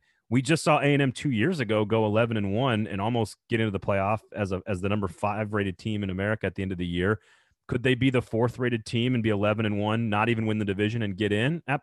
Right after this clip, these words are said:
absolutely. And once you're in, then it takes a certain level of athlete to win two games. And I think A and M is the only other team outside of Bama, Georgia, and Ohio State that I think can do that. I don't think, uh,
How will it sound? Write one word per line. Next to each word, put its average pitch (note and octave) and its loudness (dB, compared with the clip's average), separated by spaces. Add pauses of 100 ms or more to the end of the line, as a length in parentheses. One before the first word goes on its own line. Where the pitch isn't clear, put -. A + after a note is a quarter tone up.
absolutely. B2+ 0 (440)
And B2+ 0
once F3 0
you're C#3 0
in, B2+ 2 (540)
then D3 2
it D#3 0
takes C3+ 0
a C3 -2
certain B2 0
level A#2 2
of G#2 0
athlete F#2+ -2
to G#2+ -6
win F#2+ -2
two A#2+ -6
games. A#2+ -2
And G2+ -2
I G2 0
think G#2 -4
A G#2+ -2
and G#2+ 0
M G#2+ 0
is G2 -4
the G2 -2
only G2+ -2
other G2 0
team G#2 -2
outside G2 -2
of F2 -4 (120)
Bama, G#2 0
Georgia, G2 0
and F#2 0
Ohio F2+ -4
State A2+ -4
that F2+ -4
I E2+ 0
think G2 -8
can F#2 -8
do F#2+ -2
that. F#2 0
I G2 -6
don't A2 -6
think, A2+ -4 (840)
uh, D2 -14